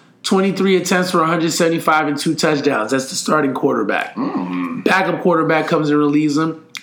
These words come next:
Speaker 1: Eight attempts for a hundred and three yards and two touchdowns.
Speaker 2: Yeah.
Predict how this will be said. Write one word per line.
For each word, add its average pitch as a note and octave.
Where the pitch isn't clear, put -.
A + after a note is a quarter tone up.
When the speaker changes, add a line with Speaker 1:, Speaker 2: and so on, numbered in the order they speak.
Speaker 1:
Eight G3
attempts E3
for F3+
a F3
hundred E3+
and D#3+
three F3
yards E3
and E3
two F#3
touchdowns. -
Speaker 2:
Yeah. -